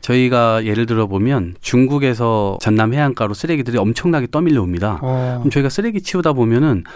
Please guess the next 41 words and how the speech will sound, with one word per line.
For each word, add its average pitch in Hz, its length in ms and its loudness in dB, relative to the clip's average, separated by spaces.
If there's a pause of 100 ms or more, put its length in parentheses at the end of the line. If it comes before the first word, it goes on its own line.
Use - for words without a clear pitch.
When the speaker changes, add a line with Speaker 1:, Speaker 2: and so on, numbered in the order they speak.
(140)
Speaker 1:
중국 165 280 2
사람들을 151 400 0
욕할 101 280 0
수밖에 - 320 -6
없게 - 220 -2
돼요. 90 220 -6
Speaker 2:
그럼요. 180 480 6 (260)
Speaker 1:
그런데 151 480 2
일본 151 460 6
남부에 117 400 2
가면요. 101 540 0
Speaker 2:
또. - 60 -18
Speaker 1:
한국 233 480 2
쓰레기들이 202 560 4
또 302 80 6
엄청나게 175 480 4
몰려 175 260 4
Speaker 2:
그렇게 294 160 4
되는 220 220 6
거죠. 180 260 4
그렇게 170 320 0
되는 156 160 2
Speaker 1:
그럼 127 200 6
또 175 80 4
Speaker 2:
거죠. - 20 4
Speaker 1:
한국 185 240 2
사람들 147 260 4
욕하죠. 101 460 -2 (100)
Speaker 2:
어. 135 240 -2
Speaker 1:
근데 123 100 0
하와이를 175 460 2
가니까 104 640 0
한중일 202 500 2
쓰레기, 147 460 2
필리핀, 185 560 0
태국, 180 400 -2
베트남 143 400 0
쓰레기들이 143 460 -2
엄청나게 233 460 4
몰려와 120 300 2
있습니다. 90 380 0